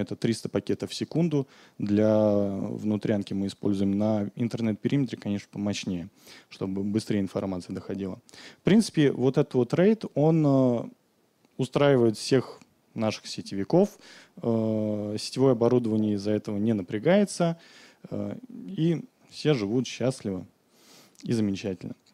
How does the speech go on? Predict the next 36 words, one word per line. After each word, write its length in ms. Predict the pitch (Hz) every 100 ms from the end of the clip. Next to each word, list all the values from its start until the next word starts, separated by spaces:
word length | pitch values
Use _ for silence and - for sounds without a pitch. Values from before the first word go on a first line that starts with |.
| _ - - - -
Какие 260 | - 160 208
еще 140 | 185
проблемы 600 | - 151 156 135 113 107
могут, 420 | 113 123 117 107 -
э, 360 | 107 107 104 104 - - _ _ -
вас 240 | 113 120 117
ждать? 400 | 107 107 98 -
Это 220 | 123 - 123
флут 460 | - 147 190 - -
в 120 | 113
логе 280 | 117 139 127
сервисов. 500 | - 120 107 92 -
То 100 | -
есть 180 | 107 -
у 20 |
нас 260 | 143 156 -
есть, 320 | 131 127 -
э, 500 | 117 113 113 110 110 107
какие-нибудь 340 | 113 120 110
там 300 | 107 98 95 -
Nginx, 760 | 127 131 139 110 135 120 -
веб-сервера, 760 | 101 110 127 - 123 117 120 120
базы 320 | 110 113 120
данных 460 | 110 107 123 113 -
и 20 |
все 180 | 104 123
остальное. 460 | 107 - 117 190 180
Естественно, 440 | 120 160 156 131
сканер 340 | 120 127 120 110
уязвимости 580 | 107 98 143 190 - 113
будет 320 | 101 139 127
туда 220 | 110 104
срать. 340 | 107 107 104 92 - - _
Причем 320 | - - 113
срать 280 | 98 - 143
безжалостно. 720 | 113 101 95 104 92 - -